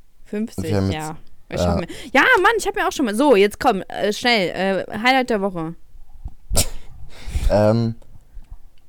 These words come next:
Speaker 2: mh, dass wir auf Spotify waren, gut.
Speaker 1: <laughs>
Speaker 2: Mh, ja, das nehme ich jetzt als Highlight.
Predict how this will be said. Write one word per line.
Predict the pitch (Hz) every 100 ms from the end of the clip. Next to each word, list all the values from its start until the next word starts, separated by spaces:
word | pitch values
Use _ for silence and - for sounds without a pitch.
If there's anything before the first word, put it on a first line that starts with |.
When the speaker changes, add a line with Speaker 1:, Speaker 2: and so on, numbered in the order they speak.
| - - -
Speaker 2:
mh, | 107 110 110 110 107 101
dass | 98 -
wir | 95
auf |
Spotify | - 120 127 120 123 117
waren, | 113 117 113
gut. | 110 120 - - - - -
Speaker 1:
<laughs> | - - 139 - - 92
Speaker 2:
Mh, | 98 98 98 95 95 - - - - - - - - - - - - - - - -
ja, | 90 - - - -
das | 87 95
nehme | 87
ich | 85
jetzt | 78 -
als | 82 -
Highlight. | 82 85